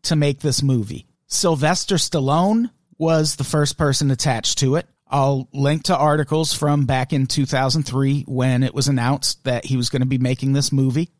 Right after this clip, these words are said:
It was supposed to be an H B O movie. He was gonna play Russell Poole. By two thousand six, he was quoted as saying this about the project.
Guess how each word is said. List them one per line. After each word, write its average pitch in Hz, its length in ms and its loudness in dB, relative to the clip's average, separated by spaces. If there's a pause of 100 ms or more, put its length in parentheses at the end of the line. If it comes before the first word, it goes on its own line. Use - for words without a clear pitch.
(120)
It - 180 -8
was 147 260 2
supposed 139 380 0
to 139 80 -4
be 123 160 0
an 113 160 -2
H 143 320 0
B 139 160 2
O 160 100 2
movie. 208 460 0 (160)
He 156 200 0
was 147 300 2
gonna 135 200 0
play 131 200 -2
Russell 123 360 0
Poole. 196 420 0 (280)
By 143 140 0
two 254 240 0
thousand 240 400 0
six, - 560 -2 (320)
he - 140 -4
was 151 160 2
quoted 165 460 0
as 143 120 0
saying 143 360 2
this 123 200 0
about 104 240 -4
the - 60 -4
project. 101 680 -6